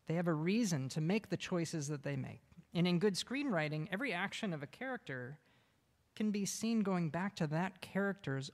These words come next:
ultimate motive. So, for example, in the movie The Fugitive, if you remember that movie, the lead character, played by Harrison Ford, is on the run.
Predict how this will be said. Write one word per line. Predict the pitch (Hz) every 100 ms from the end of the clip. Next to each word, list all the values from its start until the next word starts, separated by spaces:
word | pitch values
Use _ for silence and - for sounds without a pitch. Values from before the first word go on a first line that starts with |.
| -
ultimate | 165 175 - 180 165 -
motive. | 135 131 123 147 - - - _ _ _ _ _ _ _ _ _ _ _
So, | - 180
for | 196
example, | 147 160 160 135 123 135 - _ _ _ _ _ _ _ _ _ _ 214
in |
the | 180
movie | 160 156 165
The | 151
Fugitive, | - 220 185 143 - 110 117 - - -
if | 165
you | 156 147
remember | 151 147 151
that | 156 151
movie, | 151 196 208
the | 160 127 - - -
lead | 147 190 180
character, | - 170 180 196 190
played | 185 165
by | 151
Harrison | 143 170 151 165 156
Ford, | 170 160 180
is | 143
on | 143
the | 131
run. | 131 143 220